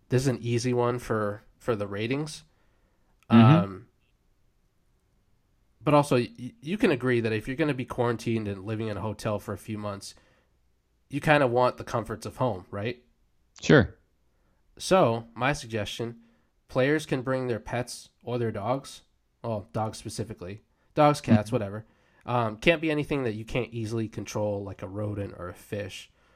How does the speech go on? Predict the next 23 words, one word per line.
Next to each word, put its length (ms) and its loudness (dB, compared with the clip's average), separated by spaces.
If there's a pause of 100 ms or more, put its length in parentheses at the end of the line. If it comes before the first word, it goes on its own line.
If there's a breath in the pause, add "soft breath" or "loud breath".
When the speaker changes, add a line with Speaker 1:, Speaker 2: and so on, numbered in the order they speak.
(140)
Speaker 1:
But 120 -6
basically, 500 6
Speaker 2:
Mm-hmm. 120 -16
Speaker 1:
you 80 -10
could 120 -4
have, 180 0
like, 140 -4
lizards 420 -4
and 140 -10
snakes 460 -8
ref 200 -6
the 80 -14
games, 480 -12 (400)
um, 340 -8
and 120 -6
then, 220 -2
like, 200 -14
the 80 -12
dogs 460 -2
could 160 -8
work 260 -8
concessions. 800 -12 (480)
Speaker 2:
Mm-hmm. 360 10